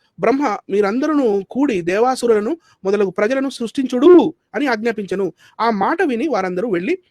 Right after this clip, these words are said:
వివిధ ప్రజలను సృష్టించిరి." ఇక్కడ ఏం జరుగుతుందంటే, వీళ్ళందరూ వెళ్ళిపోయారు. "మరీచి మొదలగు ప్రజాపతులు సృష్టి చేయుటకై వెళ్ళగానే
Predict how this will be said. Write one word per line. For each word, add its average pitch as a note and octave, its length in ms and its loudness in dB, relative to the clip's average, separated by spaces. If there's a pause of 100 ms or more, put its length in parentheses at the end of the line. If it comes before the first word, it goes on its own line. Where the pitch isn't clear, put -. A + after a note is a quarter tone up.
(120)
వివిధ D#3+ 200 0
ప్రజలను C3+ 400 -6
సృష్టించిరి." D#3 580 -4
ఇక్కడ A3 480 -2
ఏం A3 200 -2
జరుగుతుందంటే, F#3+ 680 -4 (160)
వీళ్ళందరూ C4+ 280 2
వెళ్ళిపోయారు. C#4 320 4
"మరీచి G3 360 -2
మొదలగు G#3+ 260 0
ప్రజాపతులు G#3+ 460 0
సృష్టి G#3 320 -8
చేయుటకై G#3 300 2
వెళ్ళగానే G#3+ 580 0